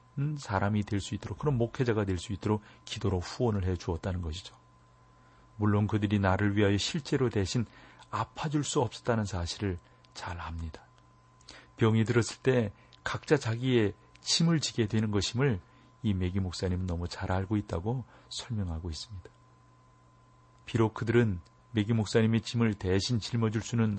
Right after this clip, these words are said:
없었지만 기꺼이 그렇게 하려고 하는 마음의 자세가 이 메기 목사님을 크게 감동시켰던 것이죠. 이것은 하나님께서 우리를 사랑하사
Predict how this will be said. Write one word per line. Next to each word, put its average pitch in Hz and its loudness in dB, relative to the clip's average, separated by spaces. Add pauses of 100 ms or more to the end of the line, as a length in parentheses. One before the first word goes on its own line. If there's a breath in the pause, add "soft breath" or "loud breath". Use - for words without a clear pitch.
(120)
없었지만 120 0 (260 loud breath)
기꺼이 - 0
그렇게 113 -2
하려고 101 2
하는 92 0
마음의 131 4 (300 loud breath)
자세가 110 2 (420 loud breath)
이 185 4
메기 151 4
목사님을 95 0
크게 123 0
감동시켰던 90 -4
것이죠. 101 -4 (1500)
이것은 110 4
하나님께서 120 4
우리를 120 2
사랑하사 123 2